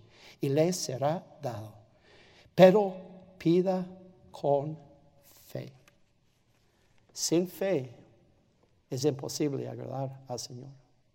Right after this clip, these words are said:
Su fe esta noche, su fe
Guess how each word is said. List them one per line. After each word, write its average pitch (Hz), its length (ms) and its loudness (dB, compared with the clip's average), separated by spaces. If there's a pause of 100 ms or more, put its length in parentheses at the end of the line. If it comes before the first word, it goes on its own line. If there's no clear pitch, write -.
(1080)
Su - 200 -4
fe 202 360 -2
esta 185 280 -6
noche, 180 440 -8 (1500)
su - 200 2
fe 202 540 -2